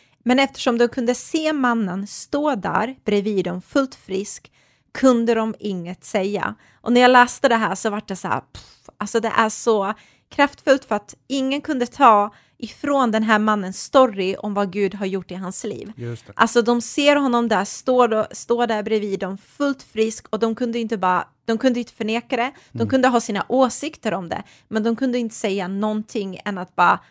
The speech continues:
Speaker 1: "Han var, liksom, lam, men nu kan han gå."
Speaker 2: Mm. Och det är det som är så kraftfullt med ens egen berättelse. Liksom,
Speaker 1: Mm.
Speaker 2: för det här, det här har jag gått igenom.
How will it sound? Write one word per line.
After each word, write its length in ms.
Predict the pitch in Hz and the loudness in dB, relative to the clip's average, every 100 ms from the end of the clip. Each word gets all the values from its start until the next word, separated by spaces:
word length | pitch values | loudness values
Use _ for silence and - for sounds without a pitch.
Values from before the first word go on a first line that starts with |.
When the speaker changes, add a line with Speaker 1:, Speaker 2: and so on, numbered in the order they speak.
| _ | _
Speaker 1:
"Han 460 | - 262 269 269 247 | 0 4 6 4 0
var, 220 | 220 214 | 2 0
liksom, 320 | 180 - 202 | -4 -8 -6
lam, 360 | 185 220 208 202 | 0 2 4 2
men 140 | 185 | -2
nu 120 | 196 220 | -4 -4
kan 220 | 202 196 | -6 -6
han 200 | 180 180 | -8 -4
gå." 200 | 202 - | -2 -2
Speaker 2:
Mm. 240 | 139 110 110 | -4 -8 -6
Och 80 | 135 | -2
det 60 | 131 | 6
är 40 | |
det 160 | 143 139 | 6 6
som 100 | 143 | 4
är 40 | |
så 120 | - | 2
kraftfullt 500 | - 143 - 135 113 | 2 2 2 -6 -4
med 200 | 120 120 | -2 -2
ens 180 | 123 113 | -4 -4
egen 300 | 143 113 113 | -2 0 0
berättelse. 580 | 131 139 - 107 98 - _ | 0 0 -2 -8 -8 -14 _
Liksom, 240 | 220 214 - | -2 0 0
Speaker 1:
Mm. 60 | |
Speaker 2:
för 80 | 104 | 0
det 100 | 120 | 2
här, 220 | 127 147 | 6 6
det 160 | 135 127 | 4 0
här 180 | 139 151 | 2 2
har 120 | 151 | 2
jag 220 | 170 151 | 2 0
gått 220 | 127 - | -2 -8
igenom. 320 | 113 98 117 | -8 -4 -4